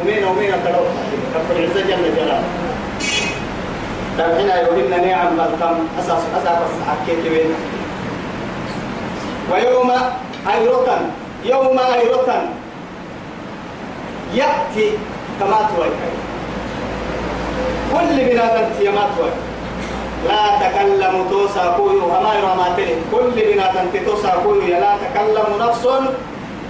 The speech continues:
فدين أم يا با إلا بإذنه. يا بك كي يا بنو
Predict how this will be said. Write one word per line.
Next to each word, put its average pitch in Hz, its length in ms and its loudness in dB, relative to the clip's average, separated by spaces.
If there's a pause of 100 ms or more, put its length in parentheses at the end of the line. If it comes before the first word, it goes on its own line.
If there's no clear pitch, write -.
فدين 247 260 4 (100)
أم 233 120 0
يا 247 340 2
با 202 100 4 (240)
إلا 196 300 2
بإذنه. 175 600 0 (580)
يا 247 260 4
بك 190 240 0
كي 196 340 0
يا 190 80 2
بنو 190 240 2